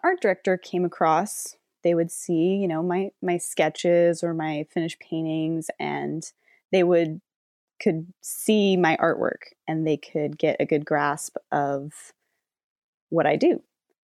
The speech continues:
And that would probably be the only thing I really tried to keep to.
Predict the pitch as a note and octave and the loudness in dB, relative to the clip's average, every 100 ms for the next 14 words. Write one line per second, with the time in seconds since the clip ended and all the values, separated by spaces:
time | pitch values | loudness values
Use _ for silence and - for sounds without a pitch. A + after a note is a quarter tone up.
0 | _ _ D#3+ D3+ C#3+ C#3+ C#3+ - - _ | _ _ -4 -4 -4 -4 -6 -8 -14 _
1 | _ _ E3 F3+ G#3 G#3 - G3 B3 C4+ | _ _ 0 2 0 -2 -4 0 0 2
2 | B3 F3+ E3+ - D#3 C#3+ C#3 C#3 C#3 C#3 | 2 2 0 -2 -4 -4 -2 -2 0 -2
3 | C#3 _ - C#3+ - - D3 - - | -4 _ -6 -4 -4 -8 -10 -10 -12